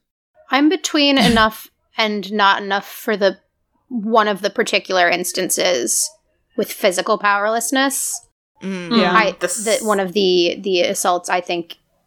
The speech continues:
Speaker 1: can be difficult because it's very,
Speaker 4: Mm-hmm.
Speaker 1: Tamara Pierce is a very visceral writer, not in a way that's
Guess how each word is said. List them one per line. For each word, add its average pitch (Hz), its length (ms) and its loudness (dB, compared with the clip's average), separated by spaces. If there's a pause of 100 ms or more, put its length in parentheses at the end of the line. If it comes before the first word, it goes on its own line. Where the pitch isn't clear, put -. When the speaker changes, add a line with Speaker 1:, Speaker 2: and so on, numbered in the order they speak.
(120)
Speaker 1:
can 196 240 -4
be 185 100 -6 (100)
difficult 208 640 2 (380)
because 202 260 -4
it's - 160 -4
very, 196 280 4 (100)
Speaker 4:
Mm-hmm. 185 120 -4 (300)
Speaker 1:
Tamara 214 280 0
Pierce 196 160 -6
is 208 100 -6
a 202 40 -2
very 196 160 4
visceral 190 440 2
writer, 185 400 4
not 226 240 4
in 233 80 -6
a 226 80 0
way 208 160 -2
that's - 480 -2